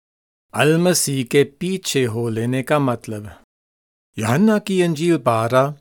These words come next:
آیت بارہ سے چھتیس تک۔ عیسی مسیح گاؤں بنام بیتانیا میں ٹھہرا ہوا تھا۔ بیتانیا یروشلم شہر کے نزدیک تھا۔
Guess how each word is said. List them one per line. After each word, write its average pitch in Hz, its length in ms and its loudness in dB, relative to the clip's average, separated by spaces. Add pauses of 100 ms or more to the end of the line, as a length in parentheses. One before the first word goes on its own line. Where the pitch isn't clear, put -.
(300)
آیت 117 360 2
بارہ 139 500 2
سے 180 320 -4
چھتیس - 680 -6
تک۔ - 280 -12 (1300)
عیسی 151 300 4
مسیح 156 640 4 (140)
گاؤں 151 260 6
بنام 156 500 4
بیتانیا 127 680 0
میں 147 260 0 (120)
ٹھہرا 127 400 0
ہوا 113 300 -4
تھا۔ 107 320 -14 (760)
بیتانیا 143 960 4 (200)
یروشلم 151 680 4
شہر 113 420 -4
کے 170 240 0
نزدیک 131 640 -2
تھا۔ 107 280 -10